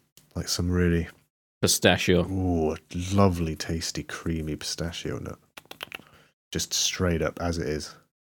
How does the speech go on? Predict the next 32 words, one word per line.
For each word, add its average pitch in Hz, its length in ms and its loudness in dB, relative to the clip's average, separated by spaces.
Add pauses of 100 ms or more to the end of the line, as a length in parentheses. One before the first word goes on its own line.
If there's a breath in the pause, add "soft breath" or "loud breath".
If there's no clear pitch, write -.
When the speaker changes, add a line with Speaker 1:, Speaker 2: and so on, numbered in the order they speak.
(120)
Speaker 1:
But 101 80 4
then 95 280 6
d-, 87 160 -4
are 101 100 4
not 104 280 6 (360)
a 104 100 2
lot 101 180 6
of 92 80 0
pistachios, 95 440 0
aren't 98 140 2
they 92 80 2
soaked 95 360 2
in 92 260 0 (400)
salt 95 300 4
first? 71 220 -2
Speaker 2:
Salted. - 560 4
It's - 120 -10
salted, 90 400 4
yeah. 82 180 4
Speaker 1:
So - 180 2
a 85 40 0
plain 101 360 6
one, 85 200 2
it's - 140 -4
still - 520 2
nice, 90 320 4
but 76 220 -6 (440)
Speaker 2:
Still - 240 2
nice, 110 320 6
but 95 200 2 (760 loud breath)
Speaker 1:
um, 95 580 2 (360)
like, 92 200 -2